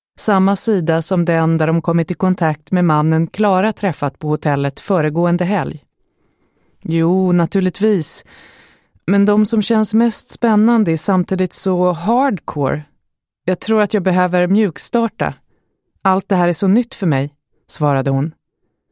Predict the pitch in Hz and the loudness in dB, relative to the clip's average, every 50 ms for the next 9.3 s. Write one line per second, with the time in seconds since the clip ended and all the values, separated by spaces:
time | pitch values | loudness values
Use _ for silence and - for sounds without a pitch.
0 | _ _ _ _ _ _ _ _ _ 156 143 151 156 156 151 151 - - 156 151 | _ _ _ _ _ _ _ _ _ 0 2 2 4 2 2 0 0 0 0 0
1 | 139 - 151 - - - 151 143 - _ - - - _ _ _ _ _ _ _ | 0 -2 -4 -6 -4 -4 -6 -6 -6 _ -18 -20 -20 _ _ _ _ _ _ _
2 | _ _ _ _ _ - - 208 196 190 185 185 196 190 180 196 185 180 165 175 | _ _ _ _ _ -2 0 2 2 2 2 2 2 0 0 0 0 0 0 -2
3 | 170 160 180 165 147 143 139 - 151 143 135 - - 202 185 180 180 180 - - | -2 0 0 2 2 0 0 0 -2 -2 -2 -2 -2 0 0 2 0 0 -2 -4
4 | - - 185 208 170 139 131 131 - - 156 147 139 151 156 143 143 139 - 175 | -6 -4 -2 -2 -2 -2 -4 -6 -6 -4 -4 -2 -2 -2 0 0 0 0 -2 -2
5 | 156 143 135 139 135 151 147 - - 170 143 - - 147 139 139 139 139 135 151 | 0 0 0 0 0 -2 -4 -2 -2 -4 -4 -2 -4 -2 -2 0 -2 -2 -2 0
6 | 151 151 156 143 - 165 160 160 151 135 131 143 151 - - 139 135 131 - _ | 0 0 0 0 0 0 0 0 0 0 0 -2 -2 -4 -4 -6 -6 -6 -8 _
7 | - - - _ _ _ _ _ - 156 143 139 139 143 147 147 143 147 156 180 | -20 -20 -20 _ _ _ _ _ -2 0 0 0 0 0 0 0 2 2 0 0
8 | 180 151 135 131 - - 160 143 - _ - - 175 170 151 139 139 139 131 147 | 0 0 -2 -4 -4 -4 -4 -4 -4 _ -6 -4 -2 0 0 0 0 0 -2 -2
9 | 143 143 - _ - - | -4 -6 -8 _ -20 -20